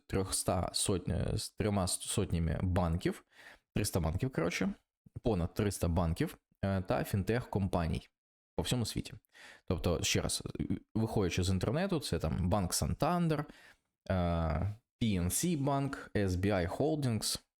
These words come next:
Ну, коротше, досить відомі, ну, Сантандер, я, типу, до-, досить відомий банк,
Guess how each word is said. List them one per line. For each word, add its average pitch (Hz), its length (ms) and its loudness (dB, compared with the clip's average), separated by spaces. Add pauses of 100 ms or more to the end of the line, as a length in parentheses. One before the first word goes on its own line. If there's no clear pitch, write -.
(300)
Ну, 147 80 2
коротше, - 320 -2 (380)
досить 117 440 0
відомі, 104 380 2
ну, 110 120 0
Сантандер, 113 460 0 (280)
я, 90 160 2
типу, - 640 -12 (920)
до-, 101 160 2
досить 98 400 0
відомий 82 280 2
банк, 143 320 -2